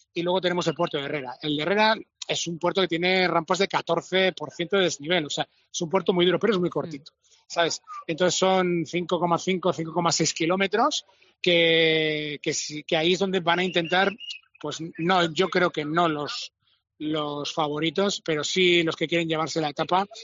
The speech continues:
Speaker 1: pegar el hachazo, formar la, la fuga y llegar, pues, en un grupeto y a ver quién gana el sprint.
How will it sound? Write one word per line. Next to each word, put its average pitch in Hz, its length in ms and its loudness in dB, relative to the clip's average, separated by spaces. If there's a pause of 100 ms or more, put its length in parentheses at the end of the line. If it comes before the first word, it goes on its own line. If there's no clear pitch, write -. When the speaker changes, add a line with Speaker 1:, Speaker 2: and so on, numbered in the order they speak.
(300)
Speaker 1:
pegar 170 240 2
el 175 80 4
hachazo, 175 380 2
formar 165 400 2
la, 165 400 2
la 160 120 0
fuga 208 440 2
y 180 200 -4
llegar, 165 300 0
pues, 180 180 -4
en 185 100 -2
un 175 60 -6
grupeto 180 380 0
y 226 80 2
a 196 60 2
ver 180 80 -4
quién 196 140 -2
gana 165 160 0
el 151 60 -8
sprint. 185 360 -6